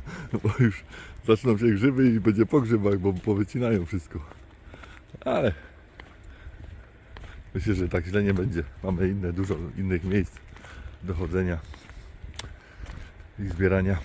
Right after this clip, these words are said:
grzybów, ale fajnie, że popadało. Wszyscy się cieszą, tak. Wszystko. I rolnicy, i my, i ogrodnicy. <laughs> Ogólnie cała przyroda się cieszy, bo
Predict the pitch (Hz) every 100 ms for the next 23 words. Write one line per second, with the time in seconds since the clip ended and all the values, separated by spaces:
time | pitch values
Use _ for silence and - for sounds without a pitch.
0 | - - - - - - - - - 101
1 | 85 95 87 87 82 92 95 95 92 76
2 | - 85 95 90 - - - - 117 113
3 | 98 - 85 92 80 80 - - - -
4 | - - - - 120 - 85 - - -
5 | - - - - - - - 147 123 92
6 | 95 87 - 98 107 107 101 95 85 -
7 | - - - - - 135 127 104 95 90
8 | 104 - - - 131 90 87 - - -
9 | - 160 151 160 113 92 82 - - 107
10 | 107 - 110 110 98 - 90 - 95 -
11 | 87